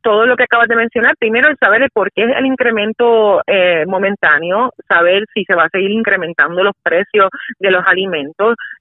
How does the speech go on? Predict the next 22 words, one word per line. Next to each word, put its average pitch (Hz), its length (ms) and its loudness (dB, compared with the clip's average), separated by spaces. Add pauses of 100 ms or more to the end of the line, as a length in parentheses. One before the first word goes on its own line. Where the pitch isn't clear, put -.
(160)
si 208 120 2
hay 175 180 2
alguna 202 380 2
acción 196 560 -2
que 214 140 -6
se 190 140 -4
pueda 185 300 2
hacer 190 360 0
de 196 120 -2
parte 180 280 -2
del 190 140 0
gobierno 190 340 0
para, 185 300 4 (320)
eh, 190 280 0 (120)
velar 175 320 0
por 208 140 2
el 202 60 0
bolsillo 190 440 -4
del 190 140 0
consumidor, 202 840 0 (260)
eh, 196 340 2
ver 196 220 -2